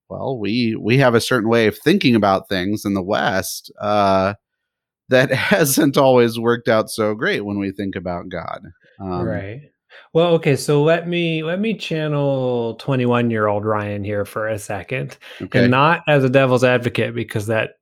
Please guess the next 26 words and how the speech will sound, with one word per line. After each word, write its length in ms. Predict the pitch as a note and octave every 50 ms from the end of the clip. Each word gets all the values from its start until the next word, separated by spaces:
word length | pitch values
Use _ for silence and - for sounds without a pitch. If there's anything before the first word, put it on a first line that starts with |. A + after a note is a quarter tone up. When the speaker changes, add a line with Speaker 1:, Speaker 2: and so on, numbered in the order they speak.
| _
Speaker 2:
annoys 360 | C3 A2+ A2 A2 A2 A2 G#2 A#2
me, 180 | A#2 A#2 - - - - - -
but 240 | C#3+ C3+ C#3 D#3+ D3+
more 380 | C#3+ D3 D#3 D#3 E3 E3 D#3+
of 220 | D3 C#3+ C#3 C3+ C3
the 100 | C3+ C3
sense 380 | C3+ - C3 B2 A#2+ - -
of, 200 | B2 A2+ G#2 G#2
like, 220 | G#2+ G#2+ G#2+ G2+ G#2+ A#2
what 440 | A2+ A#2 A#2+ A#2+ B2 B2 B2+ B2+ - C3
I 140 | A#2+ A#2+ A#2+
would 180 | A#2 A#2+ A2+
have 240 | F#2+ G2 G#2+ G#2 F#2
said 500 | - - - B2 G#2+ G#2+ A2+ B2 C3 C3+ - _ _ _
then, 280 | - G#2 F#2+ G2 G#2 G#2+
or 200 | G#2+ G#2+ A2 A#2
what 160 | B2 C#3+ C#3+
I 80 | D3 D3
would 180 | C#3+ C#3+ C3+
have 220 | B2+ A#2+ A2 G#2 -
wondered 480 | A2+ A#2+ B2 A#2+ A2+ G#2+ F#2+ F#2+ G2 G2
about 380 | G2 - G2+ G2 G2 G2+ G2
or 100 | A#2+ A2
questioned 600 | - - B2 B2 A2 - - - G#2+ G2+ A2 G#2
Speaker 1:
Mm-hmm. 160 | G#2 G#2+ G#2
Speaker 2:
is, 180 | G2+ G2+ -